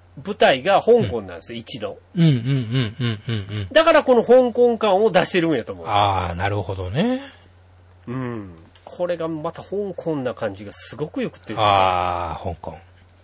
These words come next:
Speaker 1: あのー、な-、なんかね、こう、この、こう、バ-、バンドのみんなもこれで歌ってんすけど、
Speaker 2: うん。
Speaker 1: ここに、まあ、ドラマが絡むわけですよ。
Speaker 2: あー、なるほど。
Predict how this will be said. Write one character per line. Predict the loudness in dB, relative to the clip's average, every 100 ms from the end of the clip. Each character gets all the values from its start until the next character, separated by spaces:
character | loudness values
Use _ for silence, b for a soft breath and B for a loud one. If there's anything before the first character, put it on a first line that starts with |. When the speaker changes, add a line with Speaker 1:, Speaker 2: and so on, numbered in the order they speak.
| _ _ _ _ -6
Speaker 1:
あ | -4 -4
の | -6 -8 -8 -8 -8 -8 -10 -12 -14 -14 -14 -14 -16 -20 _
ー、 | -6
な-、 | -2 -2 -2 -4
な | -4
ん |
か | -4
ね、 | -6
こ | 2 2 4
う、 |
こ | 4 2
の、 | 2 0
こ | 2
う、 |
バ-、 | 6 6
バ | 6 4 4
ン |
ド | 4 2
の | 2
み | 2
ん |
な | 2
も | 2
こ | -2
れ | -6
で | -6
歌 | 0 -2
っ | 0
て | -6
ん | -6
す | -10
け | -16
ど、 | -14 -4
Speaker 2:
う | 0
ん。 | 0 -4 _ _ _ _ _ -12
Speaker 1:
こ | -6 0
こ | 4
に、 | 4 4
ま | 2
あ、 |
ド | 4 6
ラ | 8
マ | 6 2
が | 0
絡 | 0 -2 -2
む |
わ | -2 -4
け | -8
で | -14
す | -18
よ。 | -16 0
Speaker 2:
あ | 4 6 6 4 2
ー、 |
な | -2
る | -4
ほ | -4
ど。 | -2 -2